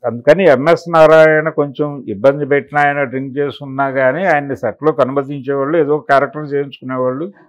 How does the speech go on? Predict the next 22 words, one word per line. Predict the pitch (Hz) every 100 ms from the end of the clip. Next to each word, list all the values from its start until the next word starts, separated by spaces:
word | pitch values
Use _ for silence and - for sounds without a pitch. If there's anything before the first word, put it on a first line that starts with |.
| _ _ _ _ -
ఒక | 123
రకంగా | 120 123 156 170
ఫార్ములా | - 127 143 165 170
ఆర్టిస్ట్గా | 156 151 151 - 165
మారాడు | 151 143 143 135
ఆయన. | 98 78 _ _ _ _ -
వాళ్ళ | 104 107 107
అబ్బాయి, | 98 127 151 151
వాళ్ళ | 147 135
అమ్మాయి | 123 135 143
చెప్పినట్టు | 135 135 131 131 - 127 160 _ _ _ _ _ _ _ _ _ _ -
ఒక | 98
రకమైన | 131 139 156 160 170
ఫార్ములా | 165 143 135 147 160
మా | 156 147
ఫాదర్లో | 127 123 139 143 151
కనిపిస్తుంది | 135 131 127 - 131 131 139
అన్-, | 131 139
అనేవాళ్ళు | 117 139 135 107 95
వాళ్ళు. | 82
అతనికి | 80 - 117 113 123 113
అ-, | 98